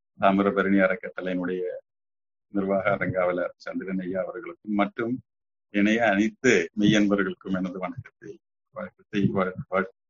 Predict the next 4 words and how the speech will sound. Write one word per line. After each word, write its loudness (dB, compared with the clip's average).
வாழ்த்துக்களையும் -2
கூறுகின்றேன். -10
வாழ்க 4
வளமுடன். 2